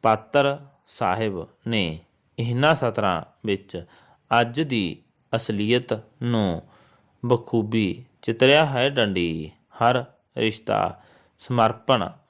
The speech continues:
ਮੰਗਦਾ ਹੈ ਅਤੇ ਸਮਰਪਣ ਦੇ ਨਾਲ ਹੀ ਉਹ ਕਦਰ, ਉਹ ਵਡਿਆਈ ਮੰਗਦਾ ਹੈ, ਜਿਸ ਨਾਲ ਰਿਸ਼ਤਾ ਹੋਰ ਵੀ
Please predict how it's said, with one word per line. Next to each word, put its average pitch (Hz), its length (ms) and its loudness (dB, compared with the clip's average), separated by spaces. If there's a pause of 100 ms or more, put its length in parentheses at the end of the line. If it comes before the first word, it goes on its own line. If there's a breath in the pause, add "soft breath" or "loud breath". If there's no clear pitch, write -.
ਮੰਗਦਾ 120 480 2
ਹੈ 101 320 -4 (280)
ਅਤੇ 87 360 -6 (420 soft breath)
ਸਮਰਪਣ 120 760 -2 (280)
ਦੇ 92 340 2 (220)
ਨਾਲ 120 340 4
ਹੀ 98 360 -8 (260)
ਉਹ 110 340 -4 (380 soft breath)
ਕਦਰ, 117 420 2 (340)
ਉਹ 117 440 -4 (120)
ਵਡਿਆਈ 101 680 2 (200)
ਮੰਗਦਾ 113 420 4
ਹੈ, 92 280 -4 (520 soft breath)
ਜਿਸ 127 280 0
ਨਾਲ 92 400 2 (300)
ਰਿਸ਼ਤਾ 90 680 -4 (200)
ਹੋਰ 135 240 4
ਵੀ 101 400 0